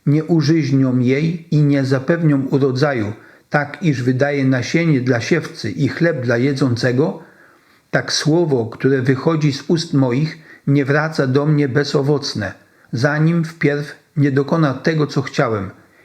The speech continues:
i nie spełni pomyślnie swego posłannictwa. To proroctwo Izajasza odnieśmy do Jezusa. Jezus jest słowem Ojca, słowem, które wychodzi z ust Boga.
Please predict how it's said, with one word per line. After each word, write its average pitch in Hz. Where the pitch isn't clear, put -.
i 160
nie 143
spełni 170
pomyślnie 160
swego 143
posłannictwa. 107
To 156
proroctwo 170
Izajasza 131
odnieśmy 160
do 143
Jezusa. 117
Jezus 160
jest 160
słowem 175
Ojca, 131
słowem, 160
które 160
wychodzi 170
z -
ust 165
Boga. 120